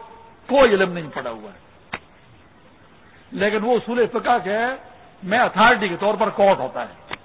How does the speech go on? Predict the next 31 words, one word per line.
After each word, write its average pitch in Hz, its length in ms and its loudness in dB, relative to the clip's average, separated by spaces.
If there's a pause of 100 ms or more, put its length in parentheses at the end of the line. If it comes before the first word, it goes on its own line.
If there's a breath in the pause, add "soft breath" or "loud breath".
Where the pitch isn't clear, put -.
(800)
کہ 208 60 -6
عمر 202 220 0
فاروق 190 280 2
نے 196 100 -2
ایسا 190 160 0
کیا، 196 280 2
عمر 190 180 2
فاروق 170 240 0
نے 165 80 -6
ایسا 151 160 -4
کہا 127 320 -2
ہے، 104 40 -16 (1400)
ہاں 170 120 -4
جی؟ 240 80 -8 (1600)
حضرت 196 240 2
علی 220 140 0
نے 226 100 -2
ایسا 208 160 0
کیا، 233 280 4
حضرت 202 140 6
علی 196 140 -2
نے 180 80 -4
ایسا 170 140 -2
کہا 135 360 0
ہے، 104 40 -12 (1800)
بطور 196 220 -2
اتھارٹی 226 360 0
کے 202 140 -6
کوٹ 202 200 2
ہوتے 135 200 -10
ہیں۔ 104 120 -16